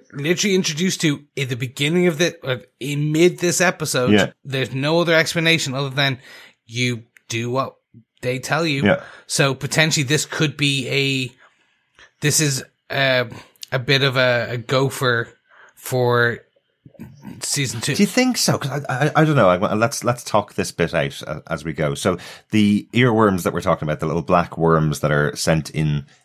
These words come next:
Speaker 2: to, um, into the castle, uh, of Sodden Hill, um, they take over three people. They take over Sabrina, who we saw from episode one was another mage working with, uh, Yennefer. Uh, she walks up and tries to kill Yennefer,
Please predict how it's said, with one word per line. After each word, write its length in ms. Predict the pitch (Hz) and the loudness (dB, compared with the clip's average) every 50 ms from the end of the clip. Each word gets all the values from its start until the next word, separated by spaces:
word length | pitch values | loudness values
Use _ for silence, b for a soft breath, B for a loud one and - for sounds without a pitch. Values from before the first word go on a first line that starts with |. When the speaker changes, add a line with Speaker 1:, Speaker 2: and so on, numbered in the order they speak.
| b _ | b _
Speaker 2:
to, 440 | - - 87 80 76 76 76 73 - | -6 0 2 2 2 2 2 0 0
um, 520 | - 73 71 69 71 69 69 69 69 - _ _ _ _ _ _ - - _ | 2 2 2 2 2 0 0 0 -2 -4 _ _ _ _ _ _ -20 -12 _
into 580 | 85 82 80 82 80 - - - - 85 78 | 0 0 2 2 0 -2 -4 -6 -4 -4 -4
the 100 | 71 67 | -4 -6
castle, 420 | - - 101 101 - - 110 101 B B B B B B | -2 0 0 0 2 0 -4 -4 B B B B B B
uh, 160 | 82 82 71 | 2 2 2
of 140 | 80 80 78 | 2 0 -2
Sodden 260 | - - 82 78 80 78 | 0 0 0 0 0 -2
Hill, 240 | 85 90 104 104 B B B B B B | -2 -2 -2 -4 B B B B B B
um, 460 | - 82 85 82 82 82 85 82 - _ _ _ _ _ _ - | 0 2 2 2 2 0 0 -2 -4 _ _ _ _ _ _ -8
they 180 | - - 101 | 0 0 0
take 260 | 98 - 131 127 131 | 2 2 0 4 4
over 160 | 139 120 101 120 | 2 2 2 -2
three 200 | - - 120 110 | 0 -2 -2 0
people. 360 | - 104 98 - - 110 101 | 0 0 0 0 2 0 2
They 100 | 98 90 | 2 0
take 240 | - 98 90 85 95 | 0 -2 -2 2 2
over 220 | 87 82 82 87 | 2 2 2 -2
Sabrina, 480 | - - 95 78 95 92 95 101 120 131 | -2 -4 -4 -2 0 0 2 4 2 2
who 200 | 117 104 92 85 | 2 0 0 0
we 120 | 82 78 | 0 -2
saw 240 | - - 87 85 80 | 0 2 4 4 2
from 360 | - - - 80 76 76 73 - | 2 0 -4 -2 -2 -2 -2 -4
episode 320 | 73 - - - 76 69 | -4 -6 -4 -6 -6 -4
one 420 | 73 82 87 87 85 82 78 - 76 | 0 0 2 2 2 2 0 -2 -2
was 300 | 80 78 71 - - - | -4 -2 -2 -4 -8 -6
another 380 | - 78 78 80 85 73 80 80 | -6 -6 -2 -2 0 0 0 2
mage 380 | 76 78 80 80 80 78 71 78 | 2 2 2 2 2 0 -2 -2
working 340 | 76 78 - - 82 78 76 | -2 -2 -2 -2 -6 -4 -2
with, 240 | 76 71 - - B B B B B - | -4 -4 -6 -10 B B B B B -6
uh, 280 | 69 73 71 71 71 67 - - _ _ - | -4 -2 0 -2 -2 -4 -8 -16 _ _ -2
Yennefer. 480 | 80 98 107 113 113 - 131 127 127 B B B B B | 2 2 2 2 2 2 0 0 0 B B B B B
Uh, 200 | - 82 82 82 | -2 -2 -2 -2
she 240 | - - - 113 107 | -2 -2 2 2 4
walks 320 | 90 98 98 87 - - | 4 4 2 2 2 0
up 160 | 101 87 - | -2 0 0
and 100 | 90 85 | 0 -2
tries 280 | - - 92 87 82 - | 0 0 0 0 0 0
to 100 | - 73 | -6 -12
kill 420 | - - - 92 90 90 90 87 b b b _ | -8 -4 -2 -2 0 -2 -2 -6 b b b _
Yennefer, 460 | - 92 95 95 - - 110 113 113 | 0 2 2 2 2 2 0 0 0